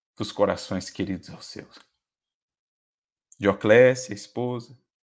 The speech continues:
Rufília, Dione, as filhinhas, ainda novas. E ele é colocado diante dessa escolha.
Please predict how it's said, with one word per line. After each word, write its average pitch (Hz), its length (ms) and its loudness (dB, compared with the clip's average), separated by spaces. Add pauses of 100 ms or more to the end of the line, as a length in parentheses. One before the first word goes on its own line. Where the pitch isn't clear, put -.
(300)
Rufília, 123 880 -4
Dione, 113 580 -2
as - 200 -10
filhinhas, 139 720 -8
ainda 180 260 -4
novas. 151 840 -8 (1600)
E 117 60 -2
ele 117 100 2
é 123 60 0
colocado 117 640 -2
diante 117 400 -4
dessa 135 440 -4
escolha. - 560 -12